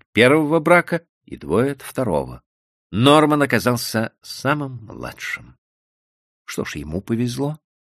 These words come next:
Симпатичного малыша обожали и баловали все — и родители, и брат,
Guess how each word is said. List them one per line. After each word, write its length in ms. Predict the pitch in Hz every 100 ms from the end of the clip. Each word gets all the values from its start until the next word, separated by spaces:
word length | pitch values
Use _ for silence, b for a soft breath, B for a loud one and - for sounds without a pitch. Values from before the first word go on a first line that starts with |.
| _ _ _ _ _
Симпатичного 720 | - 143 143 151 123 - 117
малыша 460 | 107 107 107 - -
обожали 840 | - 113 120 110 - 101 104 71 67
и 60 | 80
баловали 640 | 123 135 147 143 147 -
все — 480 | - - - 190 151 _ _
и 140 | 196
родители, 600 | 170 165 180 175 180 170
и 280 | 170 - 120
брат, 420 | 85 90 143 131